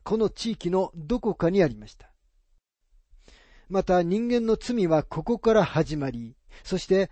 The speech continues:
最初の殺人が犯されたのもこの場所でした。最初の戦いはここで戦われ、さらにここから洪水が始まって地上に広がりました。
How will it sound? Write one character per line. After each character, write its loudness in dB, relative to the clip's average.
最 4
初 -4
の 0
殺 -2
人 -4
が 6
犯 2
さ 2
れ 0
た -2
の -4
も 2
こ -8
の 2
場 4
所 -10
で -18
し -20
た。 -20
最 2
初 -6
の 0
戦 2
い 4
は 4
こ -12
こ 0
で 6
戦 0
わ -4
れ、 -8
さ 2
ら 4
に -2
こ -16
こ -10
か 4
ら 4
洪 0
水 -2
が 2
始 -2
ま 0
っ -6
て -6
地 -6
上 2
に -2
広 0
が 4
り 0
ま -14
し -20
た。 -20